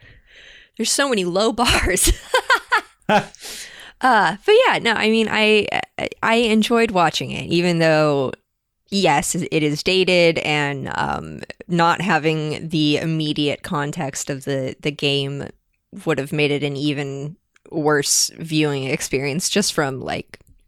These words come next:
Speaker 1: sheer confusion. Um, but it was, it was a fun film, and, and I can definitely see why, like, why it got made and why people um,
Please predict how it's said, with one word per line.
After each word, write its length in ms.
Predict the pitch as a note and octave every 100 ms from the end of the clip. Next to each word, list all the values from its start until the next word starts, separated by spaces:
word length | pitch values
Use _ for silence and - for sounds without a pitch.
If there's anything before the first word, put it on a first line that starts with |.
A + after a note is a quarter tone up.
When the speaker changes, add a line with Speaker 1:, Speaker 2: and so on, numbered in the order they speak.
| -
Speaker 1:
sheer 320 | - - E3+
confusion. 640 | - D3 - B2 - E3+ F3+ - - - - - -
Um, 480 | F3 E3 D3 C#3+ F#3+ _ _ _ _ _ _ _ _ _ -
but 120 | C#4
it 60 | F#4
was, 180 | G4
it 160 | G4+ F#4+
was 100 | F#4+
a 80 | G4+
fun 220 | G4+ G4+
film, 400 | G#4+ A4 D#3 D#3+ -
and, 320 | G3+ G#3 G#3 -
and 120 | F#3
I 60 | G3
can 160 | B3+
definitely 520 | A3 G#3+ A3 A3 G#3+
see 360 | G#3 - G3+ G#3
why, 680 | F#3 F3 F#3 F#3 F#3+ F3+ F3 - -
like, 260 | E3+ D#3+
why 180 | - D3+
it 100 | -
got 160 | - -
made 440 | C#3 D3+ A#3+ - -
and 340 | D#3+ D3+ D3+
why 420 | D3+ D3+ D3 D3 D3+
people 760 | E3 - D#3 D3 C#3 C#3 D#3+ - _ _ _ _ _ _ _ -
um, 460 | G3 - F3 F#3